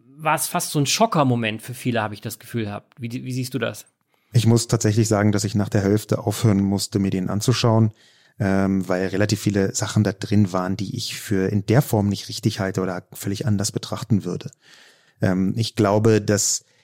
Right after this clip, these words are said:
Speaker 2: die, dieses, äh, dieser Netflix-Film schon auch ein bisschen so auf Schock,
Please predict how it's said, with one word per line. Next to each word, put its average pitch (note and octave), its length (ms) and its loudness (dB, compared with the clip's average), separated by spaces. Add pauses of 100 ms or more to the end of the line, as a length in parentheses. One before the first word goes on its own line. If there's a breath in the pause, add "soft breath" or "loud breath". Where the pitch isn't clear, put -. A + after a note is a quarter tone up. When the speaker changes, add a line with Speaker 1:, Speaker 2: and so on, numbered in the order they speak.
Speaker 2:
die, G#2+ 300 0
dieses, G#2 540 0
äh, A#2 340 -8
dieser G#2 220 -2
Netflix-Film G#2 600 0
schon G#2 160 2
auch G#2 80 -4
ein G#2+ 60 0
bisschen G2+ 200 0
so G#2 80 2
auf - 200 -4
Schock, - 380 -2